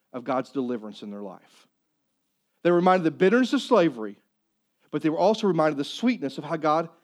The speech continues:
had delivered them. And then after that was done, then they would eat the lamb, the shank bone of a lamb,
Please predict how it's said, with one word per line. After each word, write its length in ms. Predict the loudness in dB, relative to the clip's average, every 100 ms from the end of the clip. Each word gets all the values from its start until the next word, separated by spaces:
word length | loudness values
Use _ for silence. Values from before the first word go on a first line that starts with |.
| _ -6
had 120 | -2
delivered 300 | 2 2 2
them. 180 | -2 -4 -4
And 140 | -2 -2
then 100 | -2
after 340 | 0 0 0
that 220 | 0 2 0
was 200 | -4 -2
done, 360 | -2 0 -4 -10 _
then 320 | -4 2 2 2
they 100 | 2
would 180 | 0 -2
eat 400 | -4 -4 -8 -20 _ _ _ _ _
the 80 | -2
lamb, 400 | 0 0 -2 -6 _ _ _ _ _ _
the 80 | -6
shank 460 | -4 2 2 2 2
bone 380 | 2 2 -2 -4
of 120 | -2
a 40 | 0
lamb, 420 | 2 0 -2